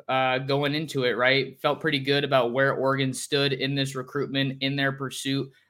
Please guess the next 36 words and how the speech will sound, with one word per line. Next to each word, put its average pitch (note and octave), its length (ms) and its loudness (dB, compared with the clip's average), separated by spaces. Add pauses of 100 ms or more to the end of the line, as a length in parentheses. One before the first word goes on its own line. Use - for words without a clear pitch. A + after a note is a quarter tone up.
of B2 180 -2
this C3+ 220 0
Adidas C3+ 520 0
All-American C3 1120 0 (160)
lineman. D3 600 0 (1400)
Um, A2+ 600 -2 (340)
and B2 640 2 (760)
I C3+ 80 -2
got C#3+ 160 2
some C#3 140 -6
quotes F3+ 500 4
from D#3+ 280 0
Jericho D#3+ 540 4
that D3+ 120 2
I'm D3 80 2
gonna C#3+ 160 -2
go D3 140 0
ahead D3 180 0
and C#3 120 0
read, C#3+ 400 -2
but B2+ 400 4
I A#2+ 80 0
just D3+ 220 -2
wanna D#3 180 2
talk C#3+ 280 2
a B2+ 40 -2
little C#3+ 200 0
bit C3+ 320 -2 (140)
before D3+ 520 4
I C3+ 80 6
get C3+ 200 0
into C3+ 140 -4
those B2 240 0
quotes D3+ 500 2
just C3 260 -4
about B2 600 4